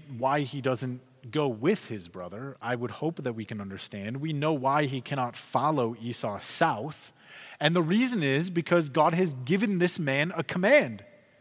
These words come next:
"Go back to the land of your father,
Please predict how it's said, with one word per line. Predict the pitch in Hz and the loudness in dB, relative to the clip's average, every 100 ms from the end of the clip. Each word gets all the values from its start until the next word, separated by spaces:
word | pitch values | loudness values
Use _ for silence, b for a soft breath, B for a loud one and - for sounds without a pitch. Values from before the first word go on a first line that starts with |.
| b b b b b b b 147 | b b b b b b b 0
"Go | 151 196 | 4 6
back | 143 196 233 - - - - | 10 10 10 8 -4 -18 -2
to | 208 | 2
the | 196 | 6
land | 185 180 202 202 196 208 - | 6 6 6 4 2 -2 0
of | 156 | 2
your | 160 156 | 6 4
father, | - 196 175 98 | 6 2 2 -4